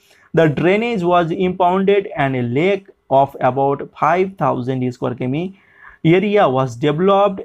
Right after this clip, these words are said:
and thus a basin was formed। Subsequently, the lake was drained through, uh, Bramulla Gorge। The deposit left in the process are known as crevasse। The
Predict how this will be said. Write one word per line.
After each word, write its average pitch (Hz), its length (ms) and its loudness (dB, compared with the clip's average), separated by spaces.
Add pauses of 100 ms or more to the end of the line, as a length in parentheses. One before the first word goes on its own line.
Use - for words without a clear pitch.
(100)
and 135 300 -2
thus 196 260 2 (300)
a 123 200 0
basin 165 400 -2
was 135 400 -2
formed। 113 420 -10 (760)
Subsequently, 196 800 -4
the 160 160 2 (120)
lake 180 220 0
was 151 200 2 (220)
drained 160 320 -2
through, 143 360 -2 (400)
uh, 127 480 0
Bramulla 151 800 2
Gorge। 175 400 0 (460)
The 127 160 2
deposit 196 540 0
left 196 520 -2
in 165 120 -2
the 156 60 4 (100)
process 156 480 0 (640)
are 120 140 2 (120)
known 165 220 0
as 139 220 -2
crevasse। 151 760 0
The 127 180 0